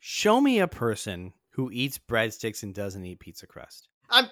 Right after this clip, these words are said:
Speaker 2: I'm sure they're out there. That's what I'm
Speaker 1: What?
Speaker 2: saying.
Speaker 1: What? That is a hundred and ten thousand percent hypocrite.
Speaker 2: That
Speaker 1: I
Speaker 2: is.
Speaker 1: am
Speaker 2: That
Speaker 1: right
Speaker 2: is
Speaker 1: there
Speaker 2: true.
Speaker 1: with you, Jaden.
Speaker 2: Yeah.
Speaker 1: Absolutely.
Speaker 2: Unless it's some kind of weird crust. Like, sometimes they have those filled crust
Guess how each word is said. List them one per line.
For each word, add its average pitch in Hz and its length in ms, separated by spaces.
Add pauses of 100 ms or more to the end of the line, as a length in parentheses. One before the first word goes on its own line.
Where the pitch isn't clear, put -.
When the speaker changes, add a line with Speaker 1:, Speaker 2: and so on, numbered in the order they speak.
Speaker 2:
I'm 185 140
sure 254 200
they're 196 140
out 240 200
there. 117 220
That's 143 240
what 120 100
I'm 147 80
Speaker 1:
What? 139 60
Speaker 2:
saying. 127 400 (160)
Speaker 1:
What? 139 380 (180)
That 143 260
is 117 140
a 107 100
hundred 156 520
and 120 200
ten 147 560 (240)
thousand 147 500
percent 127 500
hypocrite. - 480 (260)
Speaker 2:
That 139 260
Speaker 1:
I 190 40
Speaker 2:
is. 156 280
Speaker 1:
am 95 140
Speaker 2:
That 143 180
Speaker 1:
right 147 120
Speaker 2:
is 143 100
Speaker 1:
there 143 100
Speaker 2:
true. 165 160
Speaker 1:
with 104 100
you, 117 100
Jaden. 107 320 (340)
Speaker 2:
Yeah. 135 160
Speaker 1:
Absolutely. 131 720 (240)
Speaker 2:
Unless 247 340
it's 269 140
some 247 180
kind 220 180
of 160 180
weird 196 720 (100)
crust. 131 580
Like, 147 180
sometimes 175 380
they 160 100
have 156 180
those 139 240 (220)
filled 175 560
crust 165 440